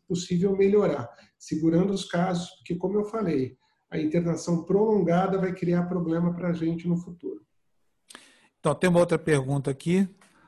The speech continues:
Speaker 2: Antônio Barra Bonita, no, deve ser Barra Bonita, no interior de São Paulo. Ele pergunta o seguinte: é, se ficar,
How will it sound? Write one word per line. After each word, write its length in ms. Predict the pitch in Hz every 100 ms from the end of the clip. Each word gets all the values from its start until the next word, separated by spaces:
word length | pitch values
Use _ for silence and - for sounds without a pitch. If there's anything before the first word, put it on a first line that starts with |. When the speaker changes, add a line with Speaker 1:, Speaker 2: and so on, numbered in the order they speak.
| _ _ _ -
Speaker 2:
Antônio 800 | 147 147 - 151 165 170 202 190 - _ _ _ _ _ _ _
Barra 440 | - 147 175 175
Bonita, 560 | 156 143 131 123 107 - - - _
no, 100 | 131
deve 220 | 123 135
ser 80 | 135
Barra 220 | 139 151
Bonita, 240 | 143 139 147
no 80 | 147
interior 320 | 131 139 147
de 80 | 151
São 140 | 156
Paulo. 260 | 135 117 123
Ele 160 | 135
pergunta 460 | 156 170 151 170 175
o 20 |
seguinte: 560 | 170 185 135 120 - 135
é, 380 | 147 143 139 135
se 200 | 131 156
ficar, 720 | - 160 170 180 208 202 -